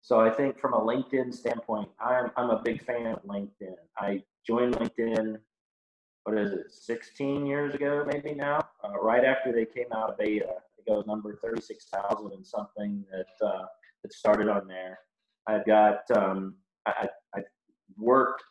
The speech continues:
over the years to have, um, connections through there. One, some I've got to know very well, just like yourself, and, and others, uh, I still haven't really met yet or talked with, but it was about, um, someone who was in my field that I, I, I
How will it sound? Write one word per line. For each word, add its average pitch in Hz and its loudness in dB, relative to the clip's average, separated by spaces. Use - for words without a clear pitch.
over 110 2
the 104 -2
years 110 2
to 104 0
have, 107 6
um, 98 -6
connections 117 -2
through 113 -2
there. 110 6
One, 127 6
some 151 6
I've 127 2
got 131 4
to 143 -8
know 135 0
very 135 4
well, 135 6
just - -20
like 127 -2
yourself, - -2
and, - 0
and 123 2
others, 160 4
uh, 135 8
I 123 4
still 151 0
haven't 151 2
really 135 0
met 135 -2
yet 113 4
or - -4
talked - -2
with, 196 0
but - 4
it 107 2
was 110 -4
about, 113 4
um, 104 2
someone 110 2
who 113 4
was 113 -2
in 120 0
my 104 0
field 120 4
that 104 2
I, 98 -8
I, - -16
I - -10